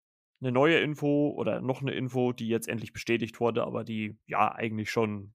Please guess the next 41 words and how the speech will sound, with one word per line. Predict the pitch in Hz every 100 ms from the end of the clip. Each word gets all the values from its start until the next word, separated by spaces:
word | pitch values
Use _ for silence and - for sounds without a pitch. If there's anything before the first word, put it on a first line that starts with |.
| -
gerüchteweise | 113 117 123 113 104 107 107
schon | - 101
klar | - 104 110
war, | 107 104 104 _ - _ -
war, | 101 104
dass, | 101 104 -
äh, | -
Matt | 98 104 -
Jackman | 147 - 139 131
als, | - 113 -
äh, | -
Regisseur, | 107 113 - 107 120 117 117 117 -
äh, | 107 107
für, | - - 107 107 104 _ _ - _ _ _ -
äh, | 107 101 - _ -
den | 101
Fastic-, | - 107 107 - 139 135
Fantastic | 117 107 107 -
Four | - 143 143
Film, | 135 131 131 -
äh, | 123
gewonnen | 117 120 120
werden | 107 107 113
konnte. | - 117 110 110 110 110
Also | - 110
der | 98
hat | 101
ja | 98
vorher | - 104 101
schon, | - 101
wie | 104
gesagt, | - 101 -
WandaVision | 113 123 117 113 113
gemacht. | 110 104 - _ - - _ _
Finde | - 139 139
ich |
'ne | 120
solide | 117 123 123 113
Wahl, | 101 113 127 123
bleibt | - 107 113
im | 120 110 107 107